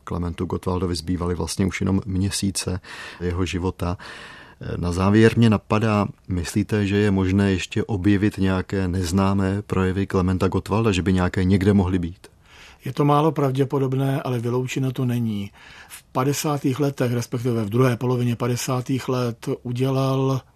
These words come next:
Speaker 2: Ústav marx-leninismu v rozhlasovém archivu velkou razii a odvezli si několik set magnetofonových pásů.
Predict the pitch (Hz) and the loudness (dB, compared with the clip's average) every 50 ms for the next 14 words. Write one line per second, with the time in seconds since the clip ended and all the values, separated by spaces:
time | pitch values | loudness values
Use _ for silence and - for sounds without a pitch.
0 | - - 131 123 123 - - - 147 143 131 - 139 127 127 127 - 127 123 123 | -12 -8 -8 -6 -6 -6 -4 -2 -2 -4 -2 -2 -2 -2 -2 -2 -2 -2 -2 0
1 | 127 123 123 117 113 123 127 123 123 127 131 135 135 - - 123 110 117 110 107 | 0 0 0 0 0 0 0 0 0 0 0 -2 -4 -6 -6 -4 -4 -4 -4 -2
2 | 131 131 127 - 151 139 135 135 117 117 117 - - 127 120 120 123 120 113 120 | -2 -4 -2 -2 -2 -2 -2 -2 -4 -6 -6 -4 -2 -2 0 0 0 0 0 0
3 | 120 120 - 139 135 135 120 110 110 120 120 113 110 113 117 - - - - - | -2 -2 0 0 0 0 0 0 0 0 0 0 0 0 -2 -6 -12 -18 -20 -20
4 | - - - - - - - - - - 120 123 123 131 127 131 135 135 135 - | -20 -20 -20 -20 -20 -16 -14 -6 -4 -2 0 2 4 4 4 4 4 2 2 0
5 | - - 139 131 131 135 135 131 123 117 - 139 131 131 - - - - 139 135 | 0 2 2 4 4 4 4 2 0 0 0 0 0 0 0 -2 -2 0 0 0
6 | 131 - 131 120 120 131 120 127 120 - 135 123 120 131 120 - 131 120 117 120 | 2 0 0 0 0 0 -2 -4 -4 -4 -2 -2 0 -2 -2 -2 -2 -2 -2 -2
7 | 117 - - - 113 104 101 | -4 -6 -8 -8 -8 -8 -10